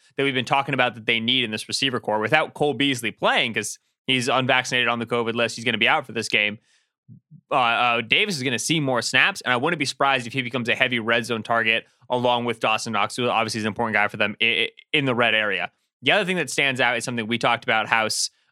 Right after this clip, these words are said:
uh, or no, excuse me, not House, uh, Sharp, we, you and I talked about this in the immediate wake of that game. The Bills had twenty early down runs, and they had twenty-three early down passes. And the twenty early down runs just sucked.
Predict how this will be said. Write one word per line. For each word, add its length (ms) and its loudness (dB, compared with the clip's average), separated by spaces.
uh, 300 2
or 140 2
no, 100 0
excuse 220 -2
me, 120 2
not 220 2
House, 240 2
uh, 260 -2
Sharp, 320 0
we, 100 -4
you 160 0
and 80 2
I 120 4
talked 180 0
about 200 -2
this 180 -4
in 60 -8
the 60 2
immediate 340 0
wake 200 0
of 80 -4
that 200 -2
game. 340 2
The 160 2
Bills 280 0
had 120 0
twenty 320 0
early 200 0
down 180 0
runs, 340 -2
and 80 -6
they 60 0
had 140 0
twenty-three 340 -2
early 200 0
down 180 0
passes. 580 -4
And 240 4
the 60 0
twenty 320 2
early 240 0
down 220 2
runs 520 -2
just 360 0
sucked. 480 0